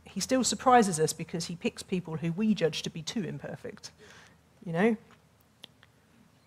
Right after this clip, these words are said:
So this is the first challenge I want to bring this morning. Do we judge others because they execute things in a way that we consider to be flawed?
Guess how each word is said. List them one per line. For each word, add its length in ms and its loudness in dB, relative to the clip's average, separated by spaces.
So 140 -2
this 180 2
is 80 -4
the 80 -8
first 320 2
challenge 380 0
I 40 4
want 220 0
to 160 -10
bring 300 -4
this 180 -6
morning. 360 -2
Do 180 -2
we 260 -2
judge 500 2
others 440 4
because 400 -8
they 300 0
execute 680 -2
things 460 -8
in 120 -4
a 100 -4
way 360 2
that 140 -8
we 220 -4
consider 500 -6
to 120 -12
be 160 -12
flawed? 760 -10